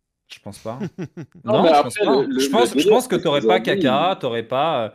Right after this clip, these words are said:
Speaker 2: Ouais,
Speaker 1: t'aurais
Speaker 2: mais t'as des
Speaker 1: pas,
Speaker 2: mi-
Speaker 1: euh, t'aurais pas Romario, t'aurais pas, et mine de rien, il y a des gens que ça intéresse, en
Speaker 2: Ouais,
Speaker 1: fait.
Speaker 2: et, et les microtransactions, en vérité, c'est pas le diable, tu vois, parce que personne, tout,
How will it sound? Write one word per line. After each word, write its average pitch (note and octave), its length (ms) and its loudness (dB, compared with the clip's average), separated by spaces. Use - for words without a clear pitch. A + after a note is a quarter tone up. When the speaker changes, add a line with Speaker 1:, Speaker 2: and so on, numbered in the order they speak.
Speaker 2:
Ouais, F4+ 240 4
Speaker 1:
t'aurais B3 80 4
Speaker 2:
mais C3+ 140 6
t'as D#3+ 160 4
des F3 80 4
Speaker 1:
pas, F3 40 2
Speaker 2:
mi- - 60 4
Speaker 1:
euh, B2+ 180 -2
t'aurais C3 300 -4
pas F3 100 -2
Romario, D3 600 -2
t'aurais A#2 260 -6
pas, D#3 320 -2
et B2+ 160 -8
mine E3 220 -2
de D3+ 80 -2
rien, C#3+ 200 -2
il G3 60 -2
y - 20 -2
a B2 60 -2
des B2 140 -8
gens D#3+ 160 -8
que E3+ 40 -16
ça D3 140 -10
intéresse, E3 340 -6
en B3 120 2
Speaker 2:
Ouais, D#4 260 2
Speaker 1:
fait. - 80 -12
Speaker 2:
et, C#3 220 6
et - 20 4
les C#3+ 80 6
microtransactions, D3 840 2
en D#3+ 160 4
vérité, A2+ 400 2
c'est - 240 -4
pas G3 100 4
le D3 160 2
diable, D3 400 2
tu G2+ 80 -20
vois, C3 240 4
parce A#2+ 180 2
que A#2+ 220 0
personne, G3+ 500 6
tout, - 160 -10